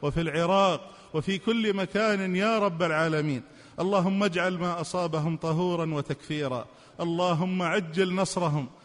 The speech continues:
اللهم انصرهم على من بغى عليهم. اللهم فرج كربتهم، إنك على كل شيء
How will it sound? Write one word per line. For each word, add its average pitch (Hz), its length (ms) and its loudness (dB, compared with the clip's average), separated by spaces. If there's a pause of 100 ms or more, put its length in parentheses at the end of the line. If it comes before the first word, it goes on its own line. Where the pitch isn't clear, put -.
(140)
اللهم 180 540 2
انصرهم 165 520 -2
على 180 260 0
من 165 180 -2
بغى 160 260 0
عليهم. 156 720 -2 (180)
اللهم 165 540 0
فرج 190 420 -2
كربتهم، 175 800 -2
إنك 196 360 -2
على 156 300 -4
كل 151 300 -6
شيء 143 280 -6